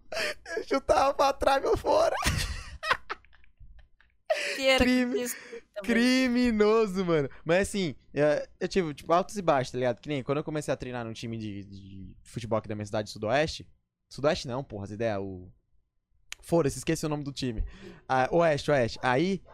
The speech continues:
Speaker 1: eu comecei, tipo assim, eu tava treinando, treinando, depois uns treinos, eu, tá ligado? Eu tava jogando na moralzinha, benzinho e tal. Só que acabou que eu nunca engajei cem por cento mesmo, saca?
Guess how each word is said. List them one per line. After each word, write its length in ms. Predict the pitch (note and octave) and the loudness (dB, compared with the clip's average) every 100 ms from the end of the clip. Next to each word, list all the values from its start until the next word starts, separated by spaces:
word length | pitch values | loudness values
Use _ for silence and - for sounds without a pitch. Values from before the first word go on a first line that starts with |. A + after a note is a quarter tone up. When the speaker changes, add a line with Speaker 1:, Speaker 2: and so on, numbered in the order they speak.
| - | -8
Speaker 1:
eu 80 | B2+ | -6
comecei, 460 | D#3 D#3 D#3 D#3+ D#3 | -2 -2 -2 -2 -4
tipo 160 | - | -2
assim, 240 | E3 F3+ C3 | -2 -2 -4
eu 140 | B2+ | -4
tava 240 | C3 C#3 C#3+ | 0 2 2
treinando, 360 | D3+ C3 C3 | 0 -2 -4
treinando, 240 | - C3+ C#3+ | -2 -2 0
depois 220 | - C#3+ | -2 -4
uns 140 | D3+ | -8
treinos, 280 | - D3+ E3+ | -2 0 0
eu, 60 | E3+ | -4
tá 200 | _ E3 | _ 0
ligado? 200 | F3+ E3 | 0 0
Eu 40 | |
tava 160 | E3+ D#3+ | 0 -2
jogando 220 | F3 F3+ | -2 0
na 80 | F3+ | 0
moralzinha, 440 | G3 F#3+ D#3+ F#3 | 0 0 -2 -2
benzinho 400 | E3 F#3 D#3+ F3 | -2 -2 -4 -8
e 20 | |
tal. 200 | E3+ C#3 | -6 -6
Só 440 | F3 - - _ - | -6 -12 -20 _ -6
que 40 | |
acabou 240 | F#3+ F#3 F#3+ | -2 -2 0
que 80 | F3+ | -2
eu 40 | |
nunca 180 | F#3 D#4+ | -6 -10
engajei 400 | D4+ D#3+ D3 C#3+ | -6 -4 -2 -2
cem 160 | C#3+ | -4
por 80 | C3+ | -6
cento 280 | - C3+ C3 | -6 -6 -4
mesmo, 280 | B2 G#2+ G2+ _ _ _ _ | -6 -6 -8 _ _ _ _
saca? 400 | - A#2+ - | -4 -2 -4